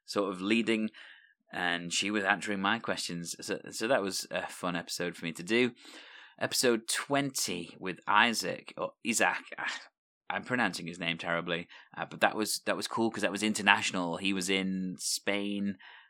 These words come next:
and we started off speaking about improv, and then we ended up talking about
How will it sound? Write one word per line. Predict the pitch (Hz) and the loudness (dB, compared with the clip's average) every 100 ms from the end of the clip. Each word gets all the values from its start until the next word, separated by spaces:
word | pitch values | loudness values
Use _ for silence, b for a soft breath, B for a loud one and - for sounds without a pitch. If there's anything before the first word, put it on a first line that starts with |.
| _ - | _ 2
and | 92 87 87 90 90 90 90 90 92 - - | 4 6 4 2 -2 -2 -2 -4 -8 -12 -12
we | 92 | -8
started | - 101 98 98 101 95 90 - _ _ | 4 8 8 8 2 0 0 -12 _ _
off | 101 117 | 2 2
speaking | - - 104 107 | -2 -4 -4 -2
about | 95 | -2
improv, | 104 120 - 117 117 - | 0 -2 4 4 4 -2
and | 95 | -2
then | 98 98 64 | -2 -2 -4
we | 98 | -2
ended | 98 95 | -2 -2
up | 95 - | -4 -4
talking | 107 98 | -6 -4
about | 98 95 92 85 | 0 4 4 2